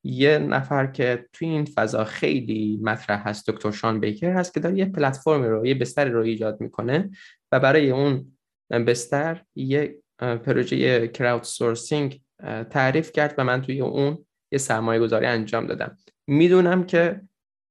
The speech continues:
حتی احتمال خ-، خیلی زیادی هست که این پروژه شکست بخوره، ضررده باشه، مدت زیادی ضررده باشه. من به این گونه سرمایه گذاری که به خاطر پشن فرد انجام می‌شه و به خاطر اینکه به اون فلسفه اعتقاد داری و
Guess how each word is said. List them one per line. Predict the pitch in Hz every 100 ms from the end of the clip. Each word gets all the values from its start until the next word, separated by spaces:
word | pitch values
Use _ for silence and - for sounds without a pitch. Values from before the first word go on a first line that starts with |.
| _ _ _ _ _ _ -
حتی | 165 196
احتمال | 160 139 151 170
خ-، | 175 147 - 135 135
خیلی | 143 139 135
زیادی | 131 156 175
هست | 175 165 175
که | 180
این | 196 202 294 - _ _ _ _ _ _ 185
پروژه | 170 175
شکست | 190 180 185 143 -
بخوره، | 104 - 107
ضررده | 110 123 123 127 143
باشه، | 117 107 113
مدت | 117 127 131 143 139
زیادی | 117 131 120
ضررده | 107 107 110 107 117 131
باشه. | 135 - 135 - - - - - _
من | 190 220
به | 202
این | - 165 156 - 156
گونه | 151 160
سرمایه | - 151 147 147 143
گذاری | 143 135 151 185
که | 190
به |
خاطر | 139 131 139 165
پشن | - 123 - 175
فرد | 135 - 110 113
انجام | 117 110 110
می‌شه | 107 104 135
و |
به | 131
خاطر | - 127 139
اینکه | 143 139
به | 131 113
اون | 139
فلسفه | 143 113 107 - 110 147
اعتقاد | 117 - 107 107
داری | - 107 127
و | 131